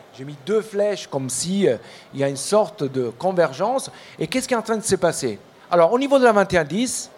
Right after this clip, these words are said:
on a dit le P T P est très lourd à gérer. Et aujourd'hui, il y a un groupe de travail V S F qui produit une norme qui s'appelle I P M X, qui est grosso modo la vingt et un dix sans P T P.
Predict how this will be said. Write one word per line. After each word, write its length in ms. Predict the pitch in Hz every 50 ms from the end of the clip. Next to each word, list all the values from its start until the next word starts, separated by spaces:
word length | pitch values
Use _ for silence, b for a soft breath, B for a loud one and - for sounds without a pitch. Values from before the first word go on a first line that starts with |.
| - -
on 140 | 190 170 170
a 80 | 175
dit 160 | 165 175 240 226
le 80 | 202
P 160 | 196 - 247
T 140 | 240 240 233
P 300 | - 196 196 220 226 254 - - _ - - _ -
est 140 | 180 -
très 140 | - - 233
lourd 240 | 226 220 240 226 202
à 60 | 180
gérer. 380 | 143 147 156 135 131 135 143 135 - - - - -
Et 100 | - 175
aujourd'hui, 460 | 170 185 185 175 220 233 208 233 240 240
il 60 | 226
y 40 | 190
a 80 | 175
un 60 | 175
groupe 240 | 170 - 196 240 202
de 100 | 190 208
travail 440 | - - 202 196 196 202 196 185 151
V 120 | 131 151 156 147
S 200 | 143 139 - 196
F 280 | 240 277 - - - B B B B
qui 120 | - - -
produit 380 | - 190 208 185 220 226 220
une 80 | 196 175
norme 260 | 180 190 196 185 165
qui 100 | - 151
s'appelle 560 | - 151 143 - 175 175 175 156 139 135 139 -
I 80 | 214 165
P 240 | 170 190 175 151 139
M 100 | 135 165
X, 320 | 226 269 - - - 165 120 - - - B B B B B
qui 180 | - - 214 254
est 140 | 269 269 196
grosso 340 | 156 185 214 226 226 233 226
modo 220 | 233 233 247 233
la 100 | 190 156
vingt 240 | 147 180 208 220 -
et 60 | 202
un 80 | 190 185
dix 340 | 180 233 254 - - 165
sans 280 | 139 - 214 233 240 226
P 120 | - 202 185
T 140 | - 185 -
P. 200 | - 123 101